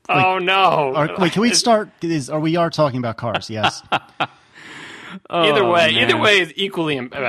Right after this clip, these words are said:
Speaker 1: embarrassing.
Speaker 2: Yeah.
Speaker 1: Maybe the car one is worse.
Speaker 2: I would agree with
Speaker 3: So,
Speaker 2: that, John.
Speaker 3: in episode one, I, I told you how when I, I had bought a Honda Accord,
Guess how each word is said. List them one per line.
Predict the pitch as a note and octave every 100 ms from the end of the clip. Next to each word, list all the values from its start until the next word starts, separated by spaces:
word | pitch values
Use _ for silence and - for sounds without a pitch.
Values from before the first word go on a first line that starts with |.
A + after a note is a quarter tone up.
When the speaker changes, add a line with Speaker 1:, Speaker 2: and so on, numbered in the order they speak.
| A2+
Speaker 1:
embarrassing. | A2 A#2+ C#3+
Speaker 2:
Yeah. |
Speaker 1:
Maybe | C3+ G3 A3
the | -
car | - E3+ D#3+
one | C3
is | A2
worse. | G2+ F#2+ - - -
Speaker 2:
I | C#3
would | E3 D3
agree | C3 D3
with | C3
Speaker 3:
So, | A#2+ D#3 C#3+
Speaker 2:
that, | D3
John. |
Speaker 3:
in | C#3+
episode | E3 G3 F3+ F3+ C#3+
one, | B2 B2+ C3 B2
I, | A#2 G#2+ G#2+ G#2 G2
I | G#2+ G#2+
told | - A#2 A2+
you | A2
how | G#2+ G#2 - - _ -
when | A#2+ A2+
I, | G#2+ -
I | G#2+
had | G#2+ G2+
bought | A2 A2+
a | G2+
Honda | A2+ A2 G#2+
Accord, | - - A2 G2+ F#2+